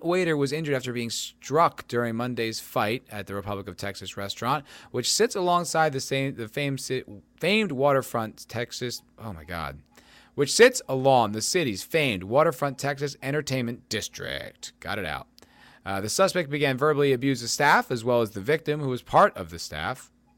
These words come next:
That was, okay, oddly, but, uh, in a twenty-second clip posted to Twitter, several restaurant goers joined in on the fight, with a man in the white shirt picking up a closed tray table and repeatedly hitting a man in a black shirt.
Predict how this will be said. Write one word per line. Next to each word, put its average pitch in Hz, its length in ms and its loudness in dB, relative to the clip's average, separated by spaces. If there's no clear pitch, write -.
That 78 120 -20
was, 85 120 -20
okay, 76 220 -14
oddly, 78 300 -10
but, 87 160 -12
uh, 113 180 2
in 127 60 0
a 131 80 4
twenty-second 175 520 0
clip 165 200 2
posted 143 340 0
to - 80 -10
Twitter, 185 220 4
several 190 320 2
restaurant 170 420 0
goers 139 300 2
joined 170 480 2
in 262 240 4
on 226 140 8
the 147 100 2
fight, 117 420 4
with 135 160 4
a 151 100 4
man 139 380 4
in 131 180 -2
the 131 140 2
white 139 260 2
shirt 160 380 2
picking 151 320 -2
up 135 120 0
a 120 60 -6
closed 160 560 0
tray 170 340 0
table 123 300 0
and 110 80 -2
repeatedly 147 500 -6
hitting 139 240 -4
a 120 60 -4
man 127 320 -2
in 113 80 -6
a 101 40 -8
black 123 320 -2
shirt. 78 300 -8